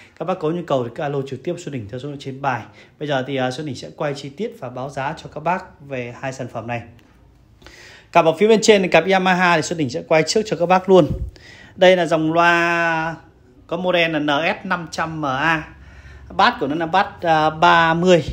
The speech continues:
đo cả viền vành là ba mươi hai, gân vải màng carbon. Đấy, dòng này là gân vải màng carbon nhá. Dòng này mới dòng, à, bảy trăm monitor là kết cấu của nó bass nó giống nhau luôn. Đấy.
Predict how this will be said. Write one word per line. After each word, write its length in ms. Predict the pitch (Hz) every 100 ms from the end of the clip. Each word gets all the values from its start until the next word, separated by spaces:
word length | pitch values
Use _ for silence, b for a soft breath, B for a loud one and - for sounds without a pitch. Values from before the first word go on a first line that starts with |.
| 165
đo 160 | 156 151
cả 140 | 117
viền 220 | 120 123
vành 200 | 123 127
là 80 | 127
ba 220 | 135 143
mươi 160 | 147 143
hai, 300 | 135 151 143 B B B -
gân 320 | 156 165 151
vải 280 | 143 104 110
màng 240 | 135 127
carbon. 300 | 156 165 160 - - - -
Đấy, 140 | 113 120
dòng 180 | 127 123
này 100 | 123
là 80 | 120
gân 200 | 143 151
vải 200 | 113 110
màng 140 | 120
carbon 380 | 123 147 143 139
nhá. 100 | 143 B B -
Dòng 200 | 147 151
này 160 | 143
mới 140 | 147 170
dòng, 300 | 170 143 135
à, 120 | 131
bảy 240 | 143 120 104
trăm 240 | 170 156
monitor 480 | 151 143 151 143 135
là 120 | 120 120 127
kết 100 | 175 -
cấu 200 | 131 160
của 60 | 135
nó 100 | 123
bass 180 | 147 165
nó 80 |
giống 160 | 135 147
nhau 180 | 156 135
luôn. 180 | 143 139 - - _
Đấy. 140 | -